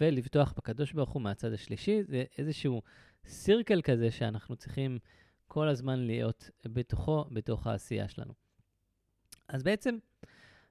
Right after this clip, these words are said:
דיברנו על שני מסלולים, מסלול אחד שהוא מסלול טבע, מזל,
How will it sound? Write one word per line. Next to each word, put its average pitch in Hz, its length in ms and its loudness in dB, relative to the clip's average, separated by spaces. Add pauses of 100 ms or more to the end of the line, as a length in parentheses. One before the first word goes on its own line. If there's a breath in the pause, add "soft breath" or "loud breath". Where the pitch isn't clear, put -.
דיברנו 233 500 4
על 175 360 6 (280)
שני 226 200 -2
מסלולים, 202 500 2 (400 loud breath)
מסלול 185 380 2
אחד 165 240 2
שהוא 147 140 -4
מסלול 123 420 -2 (240)
טבע, 127 360 4 (120)
מזל, 120 480 0